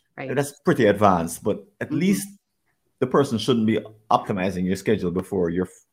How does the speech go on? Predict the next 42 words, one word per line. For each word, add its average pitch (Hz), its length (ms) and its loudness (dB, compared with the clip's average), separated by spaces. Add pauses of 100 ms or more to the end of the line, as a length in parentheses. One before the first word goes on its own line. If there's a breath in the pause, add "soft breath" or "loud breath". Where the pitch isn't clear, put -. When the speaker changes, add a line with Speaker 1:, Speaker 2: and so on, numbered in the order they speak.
(180)
Speaker 2:
ready. - 440 -2 (640)
Speaker 1:
Right. 147 320 -6
Speaker 2:
Yes, 170 220 -10 (120)
they, 120 240 -8 (140)
they 131 100 -6
should 139 260 -6
be 123 320 -2 (280)
in 151 140 0
sync 165 320 0
with 156 160 0
you 92 160 2
to - 120 -12
some 98 220 -4
degree. 90 380 -4 (120)
Speaker 1:
Mm-hmm, 185 300 -4
Speaker 2:
And 185 400 -8 (100)
to 160 80 -10 (140)
Speaker 1:
mm-hmm. 123 120 -2
Speaker 2:
have 139 200 0
your 143 100 2
auto 139 180 -2
scheduler 104 500 0
just, - 320 -8 (520)
every 120 140 0
time 120 160 0
you 110 60 2
add 104 140 0
a 101 80 2
task, 101 400 0
it 95 120 -4
does 92 160 -4
it 90 80 -2
all 85 160 0
over 87 280 -2
again. 87 300 -2
It's 82 180 -8
like, 85 320 -6 (160)
"Wait, 196 120 -6
hold 269 200 -2
on 302 100 -2
a 233 60 -2
minute. 143 420 0